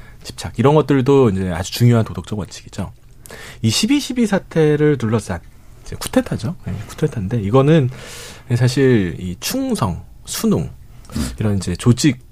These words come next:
Speaker 1: 또 집단에서 자-, 가장 강요-, 아, 그 강조하는 그런 도덕 원칙을 사실 깬 거예요.
Speaker 2: 예.
Speaker 1: 그 쿠데타가 성공한 혁명이 된다. 즉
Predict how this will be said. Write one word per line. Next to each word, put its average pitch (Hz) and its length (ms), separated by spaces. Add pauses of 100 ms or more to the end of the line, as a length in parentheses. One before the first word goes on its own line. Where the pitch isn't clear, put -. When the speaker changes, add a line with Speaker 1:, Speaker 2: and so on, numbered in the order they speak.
Speaker 1:
또 - 100
집단에서 180 720
자-, 123 140
가장 - 300
강요-, 151 580
아, 95 120
그 95 360
강조하는 127 800 (420)
그런 156 180
도덕 156 280
원칙을 131 340
사실 87 220
깬 226 260
거예요. 80 500 (140)
Speaker 2:
예. 64 200 (680)
Speaker 1:
그 143 400
쿠데타가 190 960 (540)
성공한 247 800
혁명이 196 320
된다. 107 340 (380)
즉 120 200